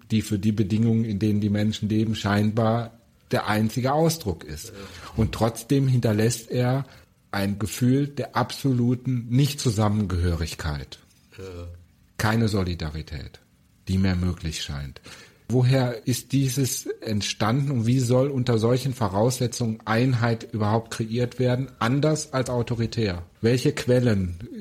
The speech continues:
Speaker 1: sind dafür überhaupt nutzbar zu machen?
Speaker 2: Well, it's very good that you mentioned, introduce the issue of globalization. It's very important dimension of this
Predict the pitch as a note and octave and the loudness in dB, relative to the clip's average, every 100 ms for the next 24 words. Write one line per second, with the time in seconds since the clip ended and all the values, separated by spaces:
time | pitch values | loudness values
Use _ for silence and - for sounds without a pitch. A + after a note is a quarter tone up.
0 | G#2+ F#2+ G#2+ G2+ A2 G2 - G#2 F#2 F#2 | -4 0 0 0 -2 -2 0 -2 -2 -4
1 | F#2+ F#2 G2+ G#2 A#2 - D#2+ - E2+ E2+ | -6 -4 -4 -4 -6 -8 -12 -12 -14 -12
2 | E2+ F2 - G3 F#3+ F#3+ G#3+ G#3+ A3 G#3 | -14 -8 -4 -2 -2 -2 -2 0 -2 -2
3 | F3+ F3+ F#3+ F#3+ - D#3+ D3 - C#3+ E3 | -4 -4 -4 -4 -6 -8 -12 -10 -8 -8
4 | F#3 D#3 C3+ C#3 A#2+ C3+ C3 D3 D3 - | -4 -2 -2 -2 -2 -2 -2 -2 -4 -4
5 | C3+ B2+ A2+ G#2+ G#2 A#2+ A2 A2 G#2+ G#2+ | -2 0 -2 -6 -8 -6 -4 -2 -2 0
6 | B2 B2 - - - - - - G2 - | 0 0 -4 -6 -12 -14 -12 -8 -8 -6
7 | B2 A#2+ A2 - - - A2 A2 G2 G#2+ | -4 -2 -2 -2 -2 -2 -4 -4 -2 -4
8 | G2+ - - F2 F2+ E2+ - | -6 -8 -8 -8 -8 -8 -10